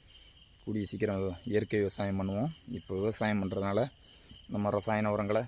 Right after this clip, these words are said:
டி ஏ பி இந்த மாதிரியா யூஸ் பண்ணிக்கிடுறோம். அடுத்தடுத்து ஒரு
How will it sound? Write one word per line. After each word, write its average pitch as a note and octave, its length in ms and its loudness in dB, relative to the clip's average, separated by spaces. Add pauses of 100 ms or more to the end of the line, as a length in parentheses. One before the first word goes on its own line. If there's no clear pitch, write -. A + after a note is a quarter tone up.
(280)
டி A2 180 -2
ஏ G#2 80 4
பி G2 300 -4 (220)
இந்த G#2 160 -2
மாதிரியா G2+ 420 -2 (760)
யூஸ் A#2+ 260 -6
பண்ணிக்கிடுறோம். A2 500 -2 (1400)
அடுத்தடுத்து A#2+ 640 0 (400)
ஒரு G2 420 -2